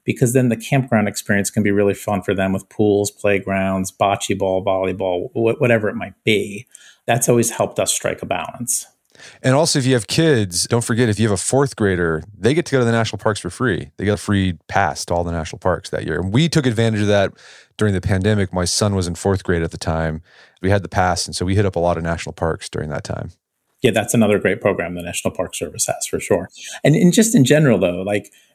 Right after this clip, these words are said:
Speaker 1: the admission's cheap, the camping's cheap, you know, it's all supplemented by our, our tax dollars, et cetera, et cetera. But it, it is a, a national parks trip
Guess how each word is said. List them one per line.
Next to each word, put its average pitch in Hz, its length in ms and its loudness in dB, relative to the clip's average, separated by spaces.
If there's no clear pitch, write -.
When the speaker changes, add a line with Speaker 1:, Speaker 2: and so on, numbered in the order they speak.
Speaker 1:
the 131 240 6
admission's 147 540 4
cheap, 117 420 4
the 123 80 2
camping's 127 500 2
cheap, 113 400 2
you 135 80 6
know, 113 180 6
it's 117 120 4
all 214 100 6
supplemented 123 560 4
by 113 160 8
our, 110 180 2
our 87 260 0
tax - 340 -4
dollars, 104 360 4
et 104 100 -4
cetera, 110 220 2
et 98 60 -8
cetera. 143 260 4
But 135 120 2
it, 156 120 -2
it 226 100 4
is 294 140 4
a, 233 140 0
a - 40 -2
national 226 520 4
parks 147 300 0
trip - 300 0